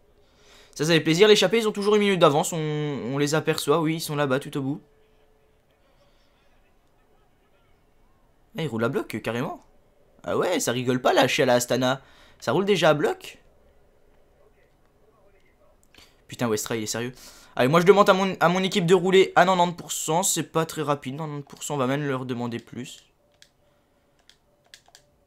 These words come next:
On va leur demander quatre-vingt-cinq. Hop. Taramae qui roule à bloc. Très bien. Allez, Koning.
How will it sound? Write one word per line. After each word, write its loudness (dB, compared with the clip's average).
On -16
va -6
leur -4
demander -6
quatre-vingt-cinq. -8
Hop. -14
Taramae -2
qui -8
roule -2
à 0
bloc. -6
Très -12
bien. -12
Allez, -6
Koning. -2